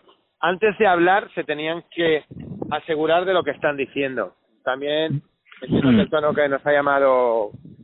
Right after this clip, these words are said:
Speaker 1: personajes o una co-, pero bueno, no voy a entrar en eso, ¿sabes? Como
Speaker 2: Yo
Speaker 1: que
Speaker 2: estaba en la mesa esa de tertulianos
Speaker 1: Eh,
Speaker 2: al final,
Speaker 1: tú lo has
Speaker 2: ¿no?
Speaker 1: visto,
Speaker 2: Porque
Speaker 1: ¿no? A
Speaker 2: digo,
Speaker 1: lo que me refiero.
Speaker 2: esa
Speaker 1: Porque aparte
Speaker 2: crítica venía de la policía, de un, de un
Speaker 1: Bueno,
Speaker 2: responsable
Speaker 1: de
Speaker 2: de un sindicato policial, le molesta
Speaker 1: Sí, pero bueno,
Speaker 2: informal.
Speaker 1: igual, igual,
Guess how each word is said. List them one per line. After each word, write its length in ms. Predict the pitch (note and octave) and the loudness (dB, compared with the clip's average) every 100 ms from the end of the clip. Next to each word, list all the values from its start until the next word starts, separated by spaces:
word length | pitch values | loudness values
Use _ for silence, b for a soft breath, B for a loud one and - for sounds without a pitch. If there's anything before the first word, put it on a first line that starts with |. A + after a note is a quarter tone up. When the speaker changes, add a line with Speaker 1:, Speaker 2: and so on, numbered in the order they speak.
| - - - - | -20 -14 -12 -8
Speaker 1:
personajes 720 | C3+ - C3 E3 - C3 A#2 | -8 -6 -2 0 2 0 0
o 60 | B2+ | 0
una 140 | B2+ | 0
co-, 120 | B2 B2 | 0 0
pero 160 | F3 | 2
bueno, 200 | A3 A3+ | 4 2
no 120 | G#3 C4+ | 2 2
voy 100 | C4+ | 2
a 60 | |
entrar 300 | F#3+ F3 D#3 | 0 2 2
en 120 | B2+ | 2
eso, 220 | B2+ A#2+ B2+ | -4 -6 -2
¿sabes? 200 | G#3 G#3 | -2 0
Como 140 | G#3 | 2
Speaker 2:
Yo 80 | D#3 | 2
Speaker 1:
que 60 | |
Speaker 2:
estaba 300 | D#3 F3+ F3+ | 4 4 4
en 80 | F3 | 4
la 120 | E3+ | 4
mesa 420 | D#3 E3+ - D#3+ D#3 | 4 0 0 0 0
esa 260 | D3+ D3 | 0 0
de 200 | C#3 C3+ | 0 0
tertulianos 720 | B2+ C3+ E3+ E3 D#3+ D#3+ D#3 | 0 -2 0 2 2 2 2
Speaker 1:
Eh, 60 | D3+ | 0
Speaker 2:
al 140 | C#3 B2+ | -8 -8
final, 260 | C3+ B2+ | -8 0
Speaker 1:
tú 60 | G#3+ | 2
lo 60 | |
has 60 | F#3+ | 2
Speaker 2:
¿no? 40 | |
Speaker 1:
visto, 220 | C#3 C3 - | 0 -4 -4
Speaker 2:
Porque 180 | C3 C3 | -4 0
Speaker 1:
¿no? 200 | E3 G3+ | 2 2
A 20 | |
Speaker 2:
digo, 140 | E3+ C#3 | 2 2
Speaker 1:
lo 120 | B2+ | 0
que 100 | C#3+ | 0
me 80 | C3 | -2
refiero. 440 | C3+ - E3 F#3+ | -2 0 0 0
Speaker 2:
esa 240 | E3+ E3 G#3 | -2 -2 -2
Speaker 1:
Porque 160 | C3+ | 0
aparte 200 | A3+ F#3+ | 0 2
Speaker 2:
crítica 380 | G#3 F#3+ G#3 A#3+ - | 0 0 -2 -4 -12
venía 360 | C#3+ D#3 E3 | -4 -2 2
de 60 | G3+ | 2
la 120 | G#3+ | 2
policía, 600 | D#3+ C3+ B2 D3+ F3 F#3 | 0 -4 -4 -2 -2 -2
de 300 | C#3 C3+ C3+ | -4 -4 -2
un, 340 | C3+ C#3 C3+ C#3 - B2 | -4 -6 -10 -12 -12 -4
de 100 | A#2+ | 0
un 100 | C3+ | 2
Speaker 1:
Bueno, 160 | - | 2
Speaker 2:
responsable 300 | B3+ D#3 D#3+ | 2 2 2
Speaker 1:
de 60 | F3 | 4
Speaker 2:
de 60 | F#3+ | 2
un 20 | |
sindicato 380 | E3 D3 D#3+ F3 | 2 2 0 0
policial, 500 | C#3+ C3 A2+ E3 C#3 | -2 -2 -2 0 2
le 100 | B2 | 0
molesta 380 | B2 C#3+ D#3 F#3+ | 0 0 0 0
Speaker 1:
Sí, 20 | |
pero 160 | F#3 | 2
bueno, 200 | F#3 A#3 | 2 2
Speaker 2:
informal. 200 | G#3 G3 | 2 0
Speaker 1:
igual, 320 | D#3+ F#3+ A#3 A#3 | 0 2 2 0
igual, 420 | F3+ F3 A3+ A#3+ | -4 0 0 0